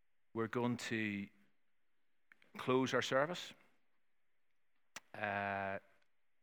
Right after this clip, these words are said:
actually, I'm gonna change things. Panic on the look of Ruth. Uh, but can we go,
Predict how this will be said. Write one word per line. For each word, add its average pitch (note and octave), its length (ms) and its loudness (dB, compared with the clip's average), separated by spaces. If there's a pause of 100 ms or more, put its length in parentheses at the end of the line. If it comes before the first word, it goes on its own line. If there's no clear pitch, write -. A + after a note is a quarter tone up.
actually, A#2 720 4 (380)
I'm G2+ 220 -4
gonna A#2+ 160 0
change A3+ 440 2
things. D#2+ 260 -10 (1600)
Panic D#3 440 8
on B2+ 120 4
the B2 80 4
look B2+ 160 4
of A#2 100 -2
Ruth. C#3+ 320 0 (320)
Uh, A#2+ 200 6 (260)
but C#3+ 180 12 (720)
can G#3+ 180 4
we C4+ 160 6
go, C#4 180 0